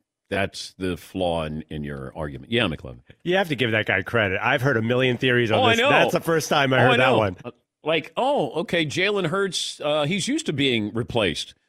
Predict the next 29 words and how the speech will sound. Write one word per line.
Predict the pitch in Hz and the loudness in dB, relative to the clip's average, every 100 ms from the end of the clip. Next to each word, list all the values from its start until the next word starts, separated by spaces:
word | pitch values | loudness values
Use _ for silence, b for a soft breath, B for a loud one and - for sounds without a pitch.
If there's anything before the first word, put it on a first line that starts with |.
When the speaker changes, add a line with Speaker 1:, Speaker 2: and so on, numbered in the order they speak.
| _ | _
Speaker 1:
because | 107 135 123 | -4 -2 -2
he | 143 | -2
was | 135 | -2
replaced | 123 131 165 156 - | -4 -2 -2 -2 -2
in | |
the | 135 | 0
national | 143 147 143 | 0 0 -2
title | 117 151 123 | -2 0 0
game. | 87 - _ _ _ _ _ - - | -2 -10 _ _ _ _ _ -20 -6
Speaker 2:
But | 208 | -2
then | 247 | 0
he | 233 | 2
replaced | 233 220 233 247 - | 0 -2 -2 -2 -2
Tua | 262 285 208 139 | -2 0 2 2
in | 151 151 | 0 0
another | 151 180 247 233 | 0 0 0 0
game, | 110 98 90 95 | 0 -2 -2 -2
right? | 110 156 208 - - | 0 -2 -4 -12 -6
Didn't | 175 | -4
he | 220 | -2
come | 175 185 | -2 -2
back | 151 156 | -2 0
in | 139 139 | 0 0
one | 175 196 | 0 -2
game | 196 196 185 | -2 -2 -2
and | |
save | 127 147 151 | -2 -2 -2
his | 147 | -2
butt? | 92 110 139 185 | -2 -2 -2 -4